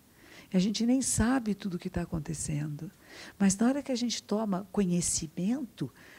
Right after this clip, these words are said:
a gente tem que tomar uma atitude. Interessante, né? Às vezes a pessoa pensa assim, "Ah, eu vou meditar, eu vou ficar zen. Então pode acontecer o que for,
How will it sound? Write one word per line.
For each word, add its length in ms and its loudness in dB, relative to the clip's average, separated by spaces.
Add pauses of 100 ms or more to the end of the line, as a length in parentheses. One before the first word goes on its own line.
(160)
a 80 -2
gente 260 -4
tem 160 -4
que 80 -12
tomar 320 -4
uma 140 0
atitude. 840 -6 (2000)
Interessante, 760 2
né? 100 2
Às 80 0
vezes 180 -4
a 40 -14
pessoa 280 0
pensa 340 0
assim, 280 -2 (320)
"Ah, 100 -2
eu 80 4
vou 140 2
meditar, 840 0 (680)
eu 80 0
vou 140 4
ficar 320 0
zen. 500 0 (760)
Então 220 4
pode 300 4
acontecer 480 -2
o 60 -2
que 140 -6
for, 420 2